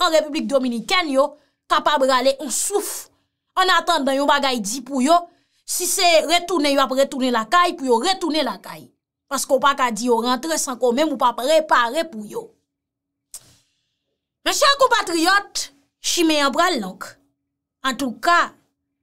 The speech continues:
jan ke m te eksplike nou yè, se ke bèl diskou pa vle di verite pou sa.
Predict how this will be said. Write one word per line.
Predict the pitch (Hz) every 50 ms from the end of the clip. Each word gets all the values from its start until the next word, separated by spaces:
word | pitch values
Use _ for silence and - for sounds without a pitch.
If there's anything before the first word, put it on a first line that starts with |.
| _ _ _ _ _
jan | 233 247 359 370 370
ke | 381 320
m | 302 285 -
te | -
eksplike | 226 220 - - - 277 285 220 277 254 226
nou | 226 226 220
yè, | 233 285 302 294
se | - - 240 220 226
ke | 285 285 294 285 294 - _ _ _ _ _ _ _ _ _
bèl | 330 349 370 370 370 349 -
diskou | 339 349 330 - - - - - 403 427 440
pa | 392 330 294 254
vle | 269 262 262 214
di | 190 311 330 302 220
verite | 247 226 220 226 208 - 254 247
pou | 226 269 294
sa. | - - - - -